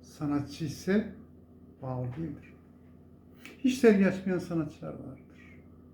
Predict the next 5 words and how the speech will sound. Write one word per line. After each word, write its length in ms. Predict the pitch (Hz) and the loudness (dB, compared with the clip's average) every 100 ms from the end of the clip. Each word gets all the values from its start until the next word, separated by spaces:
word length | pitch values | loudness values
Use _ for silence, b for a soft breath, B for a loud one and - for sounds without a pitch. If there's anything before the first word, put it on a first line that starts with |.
| - - B B B - - - | -20 -20 B B B -20 -20 -20
Turhan 260 | - 190 208 | -2 4 4
Selçuk 540 | 208 185 165 - - | 4 -4 -4 -8 -8
hayatında 460 | 170 165 156 - 165 | -2 -2 -4 -6 -8
iki 240 | 170 175 | -8 -6
defa 420 | 160 147 151 156 | -4 -4 -8 -10